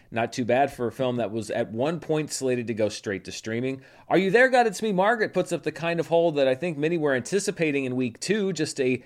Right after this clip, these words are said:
twenty-two point four percent drop from week two to week three and a two point five million dollar total. Opening just outside the top five was Robert Rodriguez's Hypnotic, starring Ben Affleck.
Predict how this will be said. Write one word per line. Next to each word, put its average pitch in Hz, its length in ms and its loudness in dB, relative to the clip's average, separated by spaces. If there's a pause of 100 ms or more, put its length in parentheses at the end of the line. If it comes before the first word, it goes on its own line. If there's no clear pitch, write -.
twenty-two 185 500 -2
point 160 300 -2
four 170 320 2
percent 151 360 -6
drop 143 300 2
from 131 140 -6
week 123 180 -2
two 127 180 -4
to 113 60 -6
week 107 240 -4
three 160 300 -4 (240)
and 123 120 -2
a 117 60 -2
two 123 160 -6
point 107 280 -6
five 104 240 0
million 101 280 -4
dollar 95 260 -2
total. 127 460 0 (240)
Opening 196 420 4
just 202 220 0
outside 190 440 2
the 165 60 -12
top 165 280 0
five 170 240 4
was 135 160 0
Robert 135 280 4
Rodriguez's 135 720 2
Hypnotic, 139 760 0 (160)
starring 113 520 -2
Ben 117 200 0
Affleck. 120 600 0